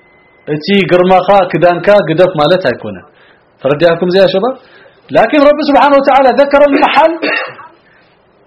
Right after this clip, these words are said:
ወኣራዳ ኣሰላ ኣልመሓል ማለት እዩ። እታ ሰላት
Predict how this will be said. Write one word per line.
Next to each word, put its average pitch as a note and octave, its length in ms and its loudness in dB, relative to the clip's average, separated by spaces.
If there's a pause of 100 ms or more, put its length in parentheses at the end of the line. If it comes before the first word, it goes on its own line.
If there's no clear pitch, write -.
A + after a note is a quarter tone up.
(320)
ወኣራዳ A3 540 4 (1400)
ኣሰላ G3 400 0 (2000)
ኣልመሓል F#3 540 0
ማለት D3 280 -2
እዩ። B2 140 -18
እታ D3 140 -4 (140)
ሰላት D4 420 0